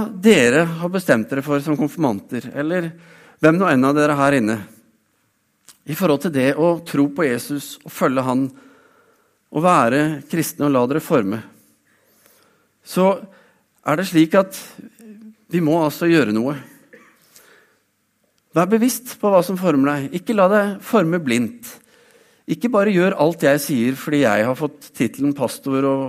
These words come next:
fått lov å jobbe her i menigheten, eller en prest eller et eller annet. Men prøv også det jeg sier, for jeg kan ta feil. Jeg er jo ikke noe overmenneske. Så det,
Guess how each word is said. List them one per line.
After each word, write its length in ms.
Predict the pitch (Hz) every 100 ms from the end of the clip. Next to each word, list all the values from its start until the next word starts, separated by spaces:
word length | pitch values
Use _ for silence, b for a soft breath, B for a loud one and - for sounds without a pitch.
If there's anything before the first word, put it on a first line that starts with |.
| 127
fått 160 | 143 131
lov 160 | 127
å 40 | 143
jobbe 300 | 131 107 117
her 220 | 101 110
i 40 |
menigheten, 520 | 127 101 95 - 127 120 b b b b
eller 220 | 131 135
en 100 | 143
prest 360 | 123 123 - 147
eller 160 | 143
et 80 | 127
eller 100 | 131
annet. 160 | 135 - b b b b b b _ 196
Men 140 | 233 - -
prøv 340 | 180 208 240
også 200 | 214 254
det 140 | 208 208
jeg 220 | 165 175
sier, 280 | 226 302 285 - _ _ _ _ _ _
for 120 | 220
jeg 200 | 107 196
kan 160 | 131 -
ta 80 | 233
feil. 220 | 294 339 - _ _ _ _ _ _
Jeg 100 | 107
er 140 | 101 107
jo 80 |
ikke 160 | - 165
noe 320 | 165 175 175 165 185
overmenneske. 560 | 185 196 202 - 285 262 B B B B B B _ _ _ _ _ -
Så 120 | 214
det, 140 | 208